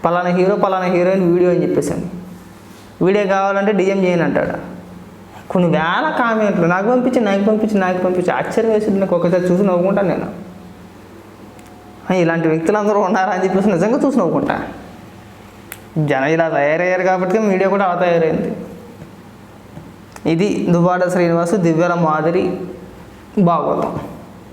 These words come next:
మంచి ప్లాను. నిజంగా మీరు కానీ సినిమాల్లోకి వెళ్తే పెద్ద పెద్ద సినిమాలు తీస్తారు, బ్రహ్మాండమైన సినిమాలు తీస్తారు, మామూలు సినిమాలు తీయరు.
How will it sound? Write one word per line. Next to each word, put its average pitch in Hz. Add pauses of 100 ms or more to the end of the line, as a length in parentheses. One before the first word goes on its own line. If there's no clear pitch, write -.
(100)
మంచి 175
ప్లాను. 165 (140)
నిజంగా 180
మీరు 196
కానీ 180 (360)
సినిమాల్లోకి 196
వెళ్తే - (1300)
పెద్ద 147
పెద్ద 185
సినిమాలు 175
తీస్తారు, 160
బ్రహ్మాండమైన 175
సినిమాలు 170
తీస్తారు, - (360)
మామూలు 170
సినిమాలు 170
తీయరు. -